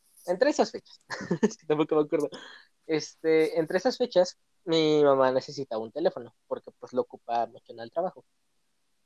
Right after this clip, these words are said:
Entonces, ella recordó que tenía una tarjeta de crédito, de las que te dan Sears, Liverpool y esas. Entonces dijo, "Pues, saco un teléfono, este, a crédito y lo voy pagando poco a poco y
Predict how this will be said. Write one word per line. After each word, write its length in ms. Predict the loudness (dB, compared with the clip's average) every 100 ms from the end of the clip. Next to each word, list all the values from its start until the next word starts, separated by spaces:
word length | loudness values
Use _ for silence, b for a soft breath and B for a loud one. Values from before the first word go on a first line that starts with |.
| _ _
Entonces, 640 | -6 2 2 2 -4 -4 -16 _ -10
ella 240 | -4 4 4
recordó 460 | 4 2 2 2
que 120 | -2 -4
tenía 200 | -2 0
una 180 | -2
tarjeta 440 | -6 -8 -8 -8 -8
de 100 | -8
crédito, 500 | -4 -4 -4 -12 -16 _ _
de 200 | -2 0
las 180 | 0 -2
que 100 | -10
te 140 | -8 -2
dan 300 | 0 -2 -4
Sears, 560 | -4 0 0 0 -4
Liverpool 520 | -8 -10 -10 -10 -10 -10
y 60 |
esas. 300 | -16 -16 -18 -20 _ _ _ _ _ _ _ _ _ _ _ _ _ _ _ _ _ _
Entonces 420 | -8 2 4 4
dijo, 280 | 2 4 2 2 _ _ _ _
"Pues, 180 | -2 -2
saco 260 | -4 -4 -6
un 100 | -4
teléfono, 880 | 2 6 6 6 2 4 2 -2 -8 _ -8
este, 360 | -6 -6 -6 -6
a 40 |
crédito 680 | 0 2 4 4 2 0 2
y 60 | 2
lo 100 | 2
voy 120 | 0
pagando 360 | -2 -8 -8 -10
poco 280 | -10 -12
a 20 | -8
poco 640 | -2 -2 -2 -8 -6 -6
y 200 | -6